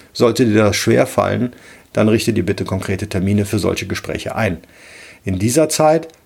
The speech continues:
sollte dich nichts stören. Denn wenn deine Aufmerksamkeit geteilt ist, dann ist es wie oben mit den hundert Hasen.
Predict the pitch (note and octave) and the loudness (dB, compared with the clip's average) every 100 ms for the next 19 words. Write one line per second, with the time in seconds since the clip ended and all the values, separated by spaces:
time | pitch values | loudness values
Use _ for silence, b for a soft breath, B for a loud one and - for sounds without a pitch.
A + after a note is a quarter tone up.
0 | - A#2 A2 - G#2 G#2 G#2 G2+ - - | -4 0 0 2 0 0 -2 -4 -6 0
1 | G#2+ F#2 E2 E2+ _ - B B B B | 0 0 -4 -12 _ -20 B B B B
2 | G#2 G2+ G#2 G#2+ G#2 B2 D#3+ E3+ D#3 D#3+ | -2 0 2 4 4 2 2 2 0 0
3 | C#3 C3 - G2+ C#3+ C#3+ C#3 C3 - - | 2 0 0 0 2 2 2 0 0 -10
4 | - - A2+ A#2 B2 F#2+ G#2 A2 G#2+ G2+ | -12 -4 -2 -2 -2 -2 0 2 2 0
5 | F#2 F#2 F#2+ - E2+ E2 D#2+ | -2 -4 -4 -4 -4 -4 -8